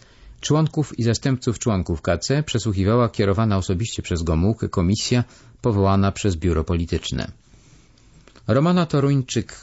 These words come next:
wspominała, że nawet odśpiewanie międzynarodówki potraktowano jako wystąpienie antypartyjne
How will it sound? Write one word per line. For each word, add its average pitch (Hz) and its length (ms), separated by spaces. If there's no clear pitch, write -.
wspominała, 113 680
że 113 120
nawet 113 280
odśpiewanie 113 640
międzynarodówki 101 880
potraktowano 95 640
jako 95 200
wystąpienie 98 580
antypartyjne 95 880